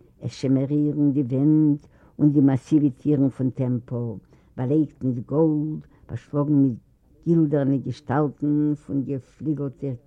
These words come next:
קרובים, באשמוקט מיט געשניצט איבערגאלדעטע קווייטן פון טייטלביימער. עס שטראלן די מעכטיקע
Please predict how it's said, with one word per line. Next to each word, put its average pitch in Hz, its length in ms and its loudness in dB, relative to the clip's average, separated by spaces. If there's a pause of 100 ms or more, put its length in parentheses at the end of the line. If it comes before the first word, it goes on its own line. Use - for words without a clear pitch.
(160)
קרובים, 127 520 -6 (1040)
באשמוקט 165 720 -2 (120)
מיט 143 280 -4
געשניצט - 680 -2
איבערגאלדעטע 139 680 -2 (100)
קווייטן 170 600 0 (400)
פון 135 160 -2 (100)
טייטלביימער. 123 840 -4 (640)
עס 117 100 -10
שטראלן 147 680 0
די 139 100 0
מעכטיקע 135 640 -4